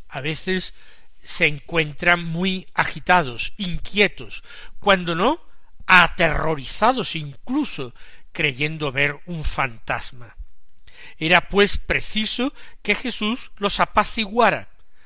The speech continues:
les diera paz. Pero, ¿y ahora, antes de la muerte y de la resurrección de Jesús? ¿Por qué el Señor dice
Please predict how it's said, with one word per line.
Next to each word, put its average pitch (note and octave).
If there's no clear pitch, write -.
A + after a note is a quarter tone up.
les C#3
diera D3
paz. -
Pero, D4+
¿y C4
ahora, D3+
antes A3
de D3+
la A2+
muerte E3
y D3+
de C#3
la C#3
resurrección A#2+
de A#2+
Jesús? -
¿Por G3
qué C#4+
el C#4
Señor F3
dice E3+